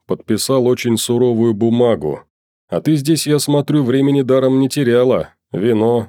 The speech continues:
закуска". Посидели с подругами, выпили немного.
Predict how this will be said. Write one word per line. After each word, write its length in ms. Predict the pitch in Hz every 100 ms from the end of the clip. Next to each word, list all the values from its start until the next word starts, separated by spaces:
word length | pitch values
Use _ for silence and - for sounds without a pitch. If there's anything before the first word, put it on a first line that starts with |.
| -
закуска". 800 | 78 90 85 117 113 - 101 - _ _ _ _ _
Посидели 460 | - 85 135 156 127
с 100 | 107
подругами, 640 | - 113 131 127 98 85
выпили 380 | 82 120 120 104
немного. 600 | 95 92 92 82 73 -